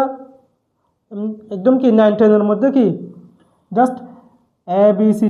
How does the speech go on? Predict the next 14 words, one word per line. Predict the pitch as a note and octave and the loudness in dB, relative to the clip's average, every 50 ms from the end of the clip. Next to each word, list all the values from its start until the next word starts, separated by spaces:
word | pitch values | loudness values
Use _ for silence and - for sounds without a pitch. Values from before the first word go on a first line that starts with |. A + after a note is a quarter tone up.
| G#3 | -2
তিনটে | - G#3 G#3 A#3 A#3 A#3+ | -2 -2 0 0 0 0
সেট | A#3+ B3 A3 G3 A3+ | 0 0 0 2 2
দেওয়া | G#3+ G3+ G3+ G3 G3+ | 2 4 2 2 0
ছিল, | - B3 C#4+ C#4 C4 G3+ - A3+ F#3+ | 0 2 2 2 2 2 -2 -4 -6
ওখান | F3+ - A#3+ A#3+ A#3 A#3 | -2 0 0 0 0 0
থেকে | B3+ B3+ B3+ C4 B3+ B3+ B3+ | -2 0 2 2 0 0 0
সেটগুলো | - B3 A#3+ A#3+ G#3 B3 B3+ A#3+ G#3+ F3+ | 0 0 0 0 0 0 2 2 2 2
বসাইয়ে, | G3+ F#3+ - A#3+ A#3+ B3+ C4+ B3+ - | 0 0 0 0 0 2 0 2 2
সেটে | A#3+ A#3 A#3 B3 B3 B3 B3+ - - - - - _ _ A3 | 0 0 2 2 0 0 -2 -8 -16 -20 -20 -20 _ _ -4
উপাদানগুলো | G3 G#3 G#3+ G3 G#3+ A#3 A#3+ A3+ B3 B3 B3 A#3+ | 0 0 0 0 2 0 2 2 2 2 4 2
বসাইয়ে | A3+ A3+ A#3 B3 C4 C#4+ C4+ G#3 | 2 2 2 2 2 2 0 0
এটা | G3 G3+ A3+ G#3+ | 0 0 0 0
সময় | A3 A#3+ A#3 A3+ G3+ | 2 2 2 2 2
এটা | A#3 B3+ | 2 2